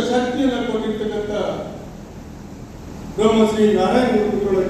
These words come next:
ಚಿಂತನೆಗಳು ಇದ್ದವು. ಅವುಗಳು ಬರೀ ಪುಸ್ತಕದ ಪುಟದಲ್ಲಿ, ಪುಟಗಳಲ್ಲಿ ಮಾತ್ರ ಸೀಮಿತ ಇರುತ್ತವೆ. ಜನಸಾಮಾನ್ಯ ವ್ಯಾಪ್ತಿಯಲ್ಲಿ ಬರೋದ್ರ ಮುಖಾಂತರ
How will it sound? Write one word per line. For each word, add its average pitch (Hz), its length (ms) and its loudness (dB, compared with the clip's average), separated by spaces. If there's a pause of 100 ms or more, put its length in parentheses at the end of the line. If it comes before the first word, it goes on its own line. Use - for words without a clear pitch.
ಚಿಂತನೆಗಳು 233 580 2
ಇದ್ದವು. 185 320 2 (840)
ಅವುಗಳು 190 360 4 (720)
ಬರೀ 214 180 8 (140)
ಪುಸ್ತಕದ 262 400 4 (220)
ಪುಟದಲ್ಲಿ, 269 380 6 (760)
ಪುಟಗಳಲ್ಲಿ 240 580 4
ಮಾತ್ರ 262 240 4 (160)
ಸೀಮಿತ 220 260 2 (160)
ಇರುತ್ತವೆ. 208 360 4 (880)
ಜನಸಾಮಾನ್ಯ 247 840 6 (1300)
ವ್ಯಾಪ್ತಿಯಲ್ಲಿ 226 600 4 (440)
ಬರೋದ್ರ 208 300 4
ಮುಖಾಂತರ 247 480 6